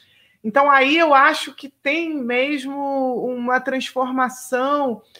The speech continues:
muito necessária e urgente na nossa agenda. Isso não quer dizer abrir mão de ter uma agenda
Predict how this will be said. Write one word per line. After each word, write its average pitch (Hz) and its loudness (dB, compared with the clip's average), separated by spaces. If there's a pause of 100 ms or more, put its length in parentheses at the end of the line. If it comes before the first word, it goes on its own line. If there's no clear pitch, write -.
(180)
muito 330 -2
necessária 277 0
e 254 -4
urgente 220 -4 (480)
na 233 4
nossa 254 4
agenda. 208 -2
Isso 285 -8
não 339 -2
quer 330 0
dizer 220 -2
abrir 302 0
mão 320 4
de 262 -4
ter 240 2
uma 262 0
agenda 233 -2